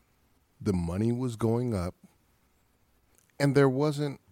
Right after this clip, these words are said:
um, this trend of people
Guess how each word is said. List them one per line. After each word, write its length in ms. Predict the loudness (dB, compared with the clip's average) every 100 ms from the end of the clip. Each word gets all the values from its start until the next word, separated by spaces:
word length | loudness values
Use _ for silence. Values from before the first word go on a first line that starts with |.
| _ _ -4
um, 560 | 0 0 0 -2 -4 -8 -18 -20 _ _ _ _ _ _ _ _ _ _ _ _ _ _ _ _ _ _ _ _ _
this 340 | -2 2 2 0
trend 540 | -6 -2 0 0 0
of 260 | -2 -2 -6
people 600 | -6 -4 -2 -2 -2 -6